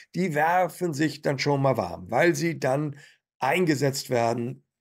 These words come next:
nachher im Spiel oder weil sie zumindest eine Option sind. Du kannst natürlich, wenn hier sich zwei schon warm werfen, das kriegt natürlich auch der Pitcher auf dem Mound mit. Also wenn ich jetzt der Starting Pitcher bin, wir sind erst im zweiten Inning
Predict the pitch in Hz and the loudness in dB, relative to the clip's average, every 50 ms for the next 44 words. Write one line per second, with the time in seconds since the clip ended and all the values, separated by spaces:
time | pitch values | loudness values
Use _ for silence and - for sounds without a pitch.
0 | _ - - 113 107 - - 113 117 113 117 - - - 113 104 - - - 107 | _ -8 -6 -6 -6 -4 -2 0 0 0 0 -2 -4 -6 -6 -6 -6 -6 -4 -4
1 | 98 90 95 107 123 127 143 160 147 139 139 135 147 151 185 196 190 180 - 180 | -4 -2 0 2 2 4 4 2 2 0 -4 -4 0 0 0 2 2 0 0 0
2 | 156 156 156 165 160 147 131 - - - - - 156 175 175 156 120 98 98 - | 0 0 0 2 0 0 -2 -2 -6 -10 -6 0 0 2 2 0 -2 -4 -8 -10
3 | - 110 - - - - - - 143 135 - 143 175 151 - 190 170 135 165 180 | -12 -14 -16 -16 -18 -18 -10 -8 -4 -2 0 0 0 0 0 0 0 4 6 6
4 | 180 190 185 - - - - - _ _ - 151 147 147 127 - 131 180 202 190 | 6 6 4 2 -4 -12 -20 -20 _ _ -2 -2 0 -2 -2 -4 -2 0 2 2
5 | 165 180 202 214 196 - - - - _ _ _ _ _ - - - - - - | 2 2 0 -2 -6 -12 -20 -20 -20 _ _ _ _ _ -20 -20 -20 -20 -20 -20
6 | - _ _ _ _ _ _ _ _ _ _ _ _ - - 147 135 143 - - | -20 _ _ _ _ _ _ _ _ _ _ _ _ -4 -2 -2 0 0 0 2
7 | 156 156 151 143 - 156 135 113 131 135 160 214 208 160 123 127 113 110 110 - | 2 2 4 2 2 0 2 2 4 4 4 4 4 2 2 2 0 0 -2 -4
8 | - 139 151 170 190 180 151 - - - 113 - - - - - - 196 190 - | -6 -8 -6 -6 -8 -8 -12 -8 -6 -4 -4 -2 -2 -4 -4 -2 0 0 0 -2
9 | - 151 135 135 - 156 165 160 143 135 - - 131 139 131 - 139 120 - - | -4 -4 -4 -2 0 0 0 0 0 -2 -2 -2 -4 -4 -2 0 0 0 0 -2
10 | - - - - - 147 131 127 - 135 131 - 131 127 123 123 123 123 127 131 | -4 -4 -2 -2 -2 -2 -2 0 0 0 0 0 -2 -2 0 2 2 4 2 2
11 | 131 160 147 175 180 - - - - - 113 107 117 110 113 135 165 170 135 - | 0 0 0 0 0 0 -2 -10 -14 -12 -8 -8 -4 -2 -2 -2 -2 -2 0 0
12 | 151 147 147 151 131 151 - 165 165 196 190 180 151 - 127 123 - - 107 98 | 0 0 0 0 -2 0 2 2 2 2 0 -2 -2 -2 -2 -4 -4 -6 -4 -4
13 | 110 117 123 117 113 110 156 160 - 151 135 - 139 123 - - - 135 135 139 | -4 -2 -2 -2 -2 -2 -4 -2 -2 -4 -2 -2 -4 -4 -6 -4 -2 0 0 0
14 | 135 139 151 - 196 208 175 151 156 170 160 | 0 -2 0 2 2 4 4 2 0 -2 -4